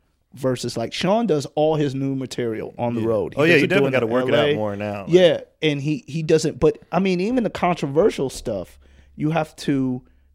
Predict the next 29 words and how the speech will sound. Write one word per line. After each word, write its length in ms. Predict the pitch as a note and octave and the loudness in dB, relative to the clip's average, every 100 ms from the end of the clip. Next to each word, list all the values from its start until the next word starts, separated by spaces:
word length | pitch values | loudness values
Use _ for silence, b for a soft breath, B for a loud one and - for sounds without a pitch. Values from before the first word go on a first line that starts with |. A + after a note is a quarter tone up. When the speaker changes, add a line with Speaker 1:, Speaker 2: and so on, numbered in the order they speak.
| - | -6
Speaker 1:
do 240 | C3+ D#3 D3 | 2 4 4
it 120 | - | 0
now 680 | C#3+ E3+ E3 C#3 C3+ C#3 - _ _ _ - | -2 0 0 -2 -6 -10 -18 _ _ _ -10
more 720 | C#3 D3 D#3 D3+ C#3+ C3+ C3+ b b - | -4 0 0 0 -2 -4 -8 b b -8
in 160 | C#3 - | -8 -2
areas 500 | D#3+ D#3 C#3 C3+ C3+ | 2 4 2 0 -4
where 340 | C3+ C3 B2 - - | -4 -2 -4 -8 -8
people 400 | C#3 C#3 C3 B2+ | -6 -4 -6 -8
are 180 | G2+ A#2+ | -8 -10
not, 380 | B2+ C3+ C3 - _ _ | -8 -8 -10 -14 _ _
Speaker 2:
Yeah, 280 | A#2 G#2+ G2+ | -12 -10 -8
Speaker 1:
like, 340 | B2+ A#2+ - _ | -6 -8 -10 _
Speaker 2:
as 220 | G#2+ A2 | -12 -8
liberal, 340 | G#2 G2+ G2+ A2 | -8 -8 -12 -8
yeah. 80 | |
Speaker 1:
as 260 | C3+ C3+ B2+ | -4 -4 0
liberal. 360 | C#3+ A#3 E3 G#2+ | 6 6 6 -2
Speaker 2:
Pretty 140 | G#2 | -6
much. 240 | G2+ G#2+ - _ | -8 -12 -16 _
Speaker 1:
And 100 | F3 | 0
that's 180 | F#3+ G3+ | 0 -2
what 100 | C3 | -4
sucks. 520 | - F#3+ - - - - | -2 -2 -2 -8 -20 -20
Speaker 2:
Yeah. 280 | G2+ - - _ _ | -18 -18 -20 _ _
Speaker 1:
You 140 | E3 F3+ | 4 6
know, 260 | G3+ - | 6 4
<laughs> 0 | |
it's 320 | C#3 - - D#3 | 2 -2 -6 -4
like, 280 | C3+ - | -4 -6